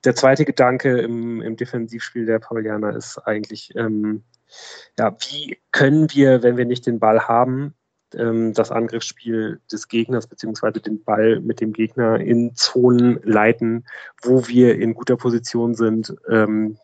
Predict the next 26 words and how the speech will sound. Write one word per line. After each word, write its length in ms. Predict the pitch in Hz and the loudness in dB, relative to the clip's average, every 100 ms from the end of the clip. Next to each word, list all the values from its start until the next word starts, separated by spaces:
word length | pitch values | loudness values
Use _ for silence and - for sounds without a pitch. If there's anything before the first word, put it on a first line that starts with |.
| _ - | _ -6
dass 220 | 110 - | -4 -2
wir, 200 | 110 98 | -2 2
wenn 200 | 117 139 | 2 4
wir 100 | 127 | 4
da 200 | 113 110 | 4 2
dann 180 | 107 107 | 0 -2
den 160 | 107 | -4
Ball 200 | 107 107 | -2 -4
gewinnen, 520 | 110 107 107 107 131 - _ - _ - | -4 -6 -6 -6 -10 -16 _ -20 _ -6
umschalten 640 | 143 147 - 120 110 113 | 0 0 0 0 0 -6
können 400 | - 113 107 110 | -8 -6 -6 -6
und 200 | 107 104 | -8 -8
eben 220 | 110 107 | -6 -4
eine 140 | 107 107 | -4 -2
hohe, 420 | 113 107 98 - - - | 0 0 -2 -8 -18 -6
ähm, 520 | 117 107 104 104 101 - _ | -2 0 0 -2 -6 -14 _
Wahrscheinlichkeit 720 | - 104 110 107 107 - 110 85 | -8 -4 -2 -2 -4 -4 -4 -4
eines 240 | - - | -8 -10
Torabschlusses 680 | - 110 107 - - - - | -6 -6 -6 -10 -14 -14 -12
damit 320 | - 90 - | -10 -10 -10
generieren 500 | - - - 120 120 | -10 -10 -10 -12 -10
können. 240 | - 113 | -6 -2
Also 140 | 110 110 | 0 0
man 160 | 110 | -2
versucht, 440 | - 117 113 - - - - - - - - | -4 -8 -10 -20 -20 -20 -18 -14 -14 -16 0
ähm, 720 | 127 127 120 123 123 123 - | 4 4 4 4 2 -2 -6